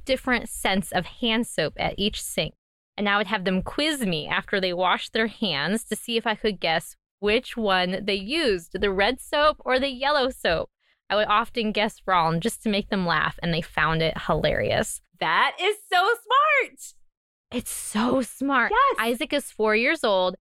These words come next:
Speaker 1: and he's of the stage where it's like, "Did he wash his hands?" I mean, it's really hit or miss. But if we had turned it into a game,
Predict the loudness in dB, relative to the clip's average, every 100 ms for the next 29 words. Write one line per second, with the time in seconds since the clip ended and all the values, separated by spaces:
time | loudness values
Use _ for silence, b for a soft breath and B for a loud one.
0 | _ _ 0 0 0 2 0 0 -4 -2
1 | 0 0 0 0 0 2 0 0 -2 -2
2 | 0 0 2 0 0 -4 -2 0 2 2
3 | 2 0 0 -2 -2 0 2 2 0 0
4 | 0 2 0 0 -4 -8 0 0 2 0
5 | 2 0 -2 -14 -6 0 0 0 -2 -4
6 | 0 2 2 -2 -2 0 0 0